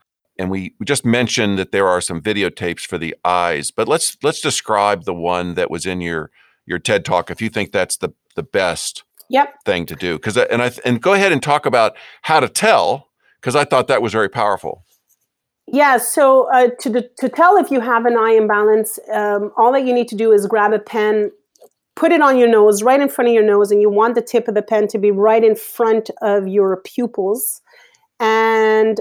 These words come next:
Speaker 2: uh, what you're gonna do is you're gonna attempt to look at the tip of the pen with both of your eyes. Now, if it's blurry, that's okay. What we're trying to determine is if you're seeing two tips as opposed to one.
Speaker 1: Does it help to have somebody watch you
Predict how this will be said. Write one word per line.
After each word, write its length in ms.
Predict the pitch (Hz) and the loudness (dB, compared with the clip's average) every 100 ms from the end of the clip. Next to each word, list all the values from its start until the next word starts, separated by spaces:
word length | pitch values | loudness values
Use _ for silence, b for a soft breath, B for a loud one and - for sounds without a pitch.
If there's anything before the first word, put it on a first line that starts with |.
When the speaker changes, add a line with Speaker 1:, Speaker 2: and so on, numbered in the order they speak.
| - | -2
Speaker 2:
uh, 260 | 233 226 220 | 0 2 2
what 220 | 220 240 | 2 0
you're 140 | 254 285 | 0 2
gonna 180 | 320 | 0
do 220 | 247 285 277 | 0 -2 -2
is 120 | 233 | 0
you're 120 | 247 | 0
gonna 200 | 233 233 | 0 0
attempt 460 | 220 - 247 262 - | -2 -2 -2 -2 -4
to 120 | 254 | -4
look 340 | 196 220 240 | 0 -2 0
at 140 | 233 226 | -4 -4
the 60 | 226 | -4
tip 200 | 254 247 | -4 -4
of 100 | 208 | -6
the 100 | 202 | -6
pen 480 | 202 214 208 233 269 - | -6 -4 -2 -4 -8 -4
with 160 | 220 220 | -4 2
both 240 | 226 226 | 0 0
of 100 | 214 | 0
your 220 | 214 214 | 0 2
eyes. 460 | 208 226 180 - - _ _ b b - | 2 2 -2 -10 -14 _ _ b b -6
Now, 280 | 226 220 226 226 | 0 2 0 -2
if 160 | 240 | -2
it's 140 | 330 208 | -2 -2
blurry, 460 | 226 285 311 254 | 0 2 2 2
that's 280 | 220 220 - | 2 0 0
okay. 440 | 208 - 240 208 | -4 0 4 4
What 320 | 214 214 226 220 | 2 -2 0 2
we're 100 | 220 | 0
trying 300 | - 269 294 | 0 0 0
to 60 | |
determine 440 | 226 240 277 262 226 | -2 -4 -2 0 2
is 140 | 202 | 2
if 120 | 202 | 2
you're 140 | 220 208 | 2 0
seeing 400 | - 254 226 202 | -2 -2 -2 -4
two 240 | - 294 269 | -2 -2 -2
tips 560 | - 262 - - - - | 0 -2 0 -4 -4 -2
as 160 | 208 202 | -2 -2
opposed 380 | 208 214 208 - | -2 0 -2 -2
to 80 | |
one. 320 | 190 202 185 - - | -2 -2 -4 -10 -6
Speaker 1:
Does 160 | 151 151 | -4 -2
it 100 | 135 | -4
help 380 | 160 175 180 - | -2 -2 -4 -6
to 120 | 147 | -4
have 200 | 151 131 | -4 -2
somebody 340 | 147 143 123 | -2 0 0
watch 440 | 110 107 120 - 151 | 2 0 0 -2 -6
you 280 | 151 160 | -6 -6